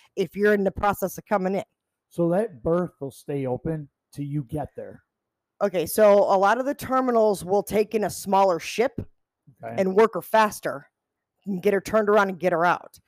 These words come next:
Speaker 2: 'Cause they know you're, you're late.
Speaker 1: Because they know we're late.
Speaker 2: Okay.
Speaker 1: So, but as a ve-, as a vessel owner, no matter what, I'm gonna demand that berth when I come in, regardless of, um,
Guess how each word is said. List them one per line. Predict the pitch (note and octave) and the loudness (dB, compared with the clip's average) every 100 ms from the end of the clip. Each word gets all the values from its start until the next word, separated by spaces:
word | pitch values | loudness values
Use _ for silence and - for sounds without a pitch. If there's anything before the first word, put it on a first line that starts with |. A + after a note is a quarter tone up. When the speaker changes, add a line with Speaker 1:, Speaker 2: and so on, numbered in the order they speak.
| - | -4
Speaker 2:
'Cause | D#3+ | -4
they | C#3+ D3+ | -2 -4
know | D3+ D3 | -4 -4
you're, | C3 C#3 - | -4 -8 -10
you're | C3 C3 | -10 -6
late. | C#3 D3+ | -2 0
Speaker 1:
Because | G3+ G3 F#3 | 2 0 0
they | G3 | 0
know | G3 F#3+ | 2 0
we're | E3+ F#3+ | 0 -2
late. | F3+ A3 F#3+ G2 - - _ C3 | 2 0 0 -4 -20 -20 _ -20
Speaker 2:
Okay. | A#2 A2+ | -14 -4
Speaker 1:
So, | G#3+ F#3+ F#3 | 4 4 4
but | G3+ | 2
as | G#3 G3+ | 2 2
a | G3 | 0
ve-, | A3+ B3 - | 2 2 2
as | G#3 F3+ | -2 -2
a | |
vessel | F3+ A3+ C4 B3+ A#3 _ | 0 0 0 -6 -6 _
owner, | A#3 C4 F#3+ D#3+ E3 _ _ _ _ _ _ _ _ _ | -4 -4 -8 -12 -18 _ _ _ _ _ _ _ _ _
no | G3+ G3+ A3 | -6 -2 2
matter | A3+ B3 | 2 2
what, | A3 G3 A#3 - | 2 4 2 2
I'm | F3+ G#3+ | 0 0
gonna | A3+ A3 | 0 -2
demand | F3 G3 F#3 A3+ A3+ G#3 | -2 -4 0 0 0 0
that | F#3+ E3 | -2 0
berth | A3 A3+ - | 0 0 -2
when | F#3+ | -4
I | E3+ | -4
come | - F#3+ | -4 -2
in, | G3+ E3+ | -2 -4
regardless | F3 G#3+ A#3+ B3 B3+ | -2 2 2 0 -4
of, | B3 | -4
um, | A#3+ A3 A3 | -2 -2 -2